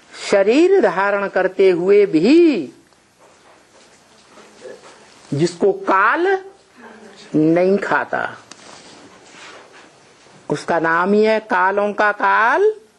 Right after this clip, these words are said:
महाकाल। जिसको कोई काल खा नहीं सकता, वो सारी दुनिया को खा जाएगा,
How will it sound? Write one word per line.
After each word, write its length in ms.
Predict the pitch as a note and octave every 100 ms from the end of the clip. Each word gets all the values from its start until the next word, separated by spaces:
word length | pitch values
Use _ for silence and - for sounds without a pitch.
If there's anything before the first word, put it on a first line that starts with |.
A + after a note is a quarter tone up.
| _ _ - - - - - -
महाकाल। 1080 | D#3 F3 F3+ G3 G3 - D3+ C3+ B2 A2 - - _ _ _ _ - - - - - C3+
जिसको 440 | C3 F3+ - G#3
कोई 260 | G#3 G#3 G#3+
काल 580 | - G3 G#3 C#4+ G4 G#4+ - _ _ _ - -
खा 280 | F#3+ B3 F4
नहीं 280 | D#4+ C4+ A#3
सकता, 380 | G3 - D3 A2 _ _ _ _ _ _ _ _ _ _
वो 260 | - E3 A3+
सारी 680 | A3+ - F#3+ G#3 A#3 D4+ E4+
दुनिया 420 | F4 F4+ E4+ E4+
को 180 | E4 E4
खा 260 | D#4+ - C4
जाएगा, 500 | C4 A#3+ A3 F#3+ -